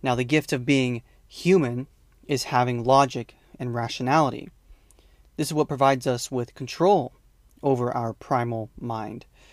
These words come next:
Now, the primal mind is what is biologically,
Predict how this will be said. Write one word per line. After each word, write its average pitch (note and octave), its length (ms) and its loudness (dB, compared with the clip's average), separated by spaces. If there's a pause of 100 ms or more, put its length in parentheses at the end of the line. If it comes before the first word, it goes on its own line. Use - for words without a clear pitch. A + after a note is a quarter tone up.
(680)
Now, D3 80 4
the C#3+ 80 4
primal F#3 400 6
mind C#3 420 0
is A#2+ 360 -4
what B2 200 -4
is A#2 220 -6
biologically, A#2+ 1040 -4